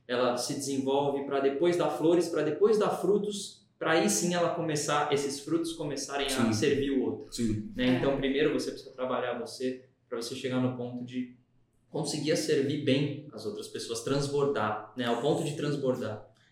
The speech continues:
Speaker 2: Eu falo que sempre é uma viagem interna, né? Tipo assim, todo mundo acha que, "Ah, pra mim me conhecer, pra mim mudar, eu tenho que ir cada vez mais pro mundo, né? Vou ter mais experiências com o mundo."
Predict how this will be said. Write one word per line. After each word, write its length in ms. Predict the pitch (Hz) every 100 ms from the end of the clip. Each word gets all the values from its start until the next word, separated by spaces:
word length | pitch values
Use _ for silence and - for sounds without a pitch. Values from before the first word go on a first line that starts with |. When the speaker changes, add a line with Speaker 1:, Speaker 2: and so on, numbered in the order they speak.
| _ -
Speaker 2:
Eu 100 | 123
falo 280 | 131 143 151
que 60 |
sempre 280 | 147 160 170
é 20 |
uma 160 | 170 151
viagem 320 | 151 147 151 -
interna, 340 | - 117 107 104
né? 120 | 104
Tipo 120 | 107
assim, 140 | 117
todo 140 | 117 135
mundo 140 | 131
acha 160 | 127 -
que, 200 | 131 - - - -
"Ah, 180 | 135 131
pra 200 | 123 127
mim 320 | 156 165 165
me 140 | 165 165
conhecer, 680 | 160 151 151 143 156 147 143
pra 140 | 143
mim 100 | 156
mudar, 800 | 165 143 135 143 156 - - - -
eu 80 | 131
tenho 160 | 156
que 60 | 160
ir 40 |
cada 200 | 165 160
vez 200 | 156 175
mais 200 | 180 196 -
pro 160 | 202
mundo, 300 | 202 165 127
né? 160 | 120 120
Vou 200 | 123 123
ter 100 | 139 135
mais 180 | 147 -
experiências 400 | 143 151 156 -
com 100 | 165
o 100 | 160
mundo." 300 | 123 104